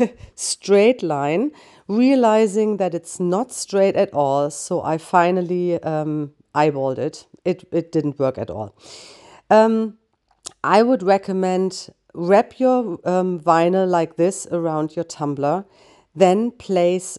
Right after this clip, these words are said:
um, take a, um, um, a masking tape, a piece of masking tape, just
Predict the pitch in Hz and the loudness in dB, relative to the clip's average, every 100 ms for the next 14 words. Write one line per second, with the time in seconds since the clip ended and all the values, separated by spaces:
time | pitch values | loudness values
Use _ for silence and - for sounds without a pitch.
0 | - 170 165 165 160 147 _ _ _ _ | -6 -4 -2 -2 -6 -10 _ _ _ _
1 | _ - - 190 196 175 160 - 156 147 | _ -20 -2 0 2 2 2 0 -2 -2
2 | 139 127 127 _ _ _ _ - 156 143 | -2 -4 -8 _ _ _ _ -2 0 0
3 | 131 - 160 165 - 196 - 208 175 - | -2 -4 0 -2 -2 -10 -4 -4 -4 -8
4 | 185 165 160 151 170 165 170 185 - _ | -8 -6 -6 -6 -8 -6 -4 -4 -6 _
5 | _ - _ _ 208 240 - - - | _ -20 _ _ 2 2 0 -10 -16